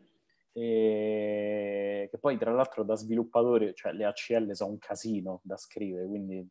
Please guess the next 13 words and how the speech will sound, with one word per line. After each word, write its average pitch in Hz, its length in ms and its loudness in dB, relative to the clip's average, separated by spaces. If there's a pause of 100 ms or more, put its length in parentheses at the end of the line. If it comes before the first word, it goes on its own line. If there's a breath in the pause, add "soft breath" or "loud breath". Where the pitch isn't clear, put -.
cioè, 95 220 -8
è 87 580 -18
proprio 101 260 -6
una 95 160 -8
cosa, 95 360 -4
chi, 104 220 -8
chi 120 200 -6
ce 113 240 0
le 113 160 6
ha 120 240 0 (500)
le, 104 180 -4
le 104 160 -2
usi. 107 480 0